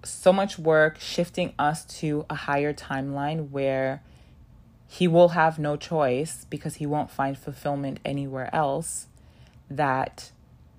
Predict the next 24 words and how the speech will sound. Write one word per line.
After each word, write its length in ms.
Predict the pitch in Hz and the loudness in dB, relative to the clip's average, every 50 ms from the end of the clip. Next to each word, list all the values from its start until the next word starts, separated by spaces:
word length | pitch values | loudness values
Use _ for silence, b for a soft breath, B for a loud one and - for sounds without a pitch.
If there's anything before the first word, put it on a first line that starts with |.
| - - - - - - - - - - - - - | -20 -20 -20 -20 -20 -20 -20 -20 -20 -20 -20 -10 -4
it 160 | - 151 135 | -4 -4 -2
will 140 | 139 143 143 | 0 -2 -2
be 520 | 127 127 143 143 139 143 147 151 160 165 165 - - - - - - - - - - | -2 0 0 2 2 2 2 2 0 -2 -6 -8 -14 -20 -20 -20 -20 -20 -20 -14 -8
in 140 | - 151 143 | -6 -6 -4
his 220 | 143 151 139 - | -4 -6 -6 -4
best 280 | - 127 131 139 - - - | -2 -2 -2 -2 -4 -6 -6
interests 800 | 143 147 151 - - 190 196 214 240 233 - - - - - - - - - - - - - - | -4 -4 -4 -2 0 2 2 2 0 -2 -6 -8 -12 -14 -16 -16 -20 -20 -20 -20 -20 -20 -20 -12
to 160 | - - 147 | -8 -6 -4
look 280 | 135 135 143 - - | -2 -2 -4 -4 -4
within 480 | - 143 131 123 123 120 120 120 123 139 139 - - - - - | -4 -4 -4 -2 -2 -2 -2 -4 -4 -6 -10 -16 -20 -16 -10 -10
and 120 | 143 - | -8 -8
start 280 | - - 143 123 - 131 | -4 -2 0 0 0 -2
doing 260 | 139 135 131 131 127 | -2 -2 -2 -2 -2
that 240 | 131 127 127 - - | -4 -4 -6 -6 -8
inner 240 | - 131 127 131 | -8 -6 -6 -6
work, 260 | 127 131 127 131 135 - | -6 -8 -8 -8 -10 -10
right? 340 | - 135 135 131 131 135 - - - - - - - - - - - b b b b b b b b b b b - - - | -10 -8 -6 -4 -4 -6 -8 -10 -14 -20 -20 -20 -20 -20 -20 -20 -20 b b b b b b b b b b b -12 -6 -4
Um, 600 | 143 139 139 135 135 135 135 131 131 135 - - - - - - - - - - - - - - - - - | -2 0 0 0 0 0 -2 -4 -6 -8 -10 -12 -16 -20 -20 -20 -20 -20 -20 -20 -20 -20 -20 -20 -20 -20 -10
he's 160 | - - 175 | -4 4 8
already 280 | 185 185 196 208 202 202 | 8 10 10 8 6 4
left 280 | 175 156 147 156 - | 4 4 4 2 0
the 60 | - - | -6 -8
karmic, 500 | - - 131 131 131 135 143 156 165 - - - | -6 -4 -4 -4 -4 -4 -6 -8 -10 -10 -12 -14
okay? 480 | 160 - - 151 151 151 151 156 160 | -12 -10 -8 -8 -8 -8 -8 -10 -12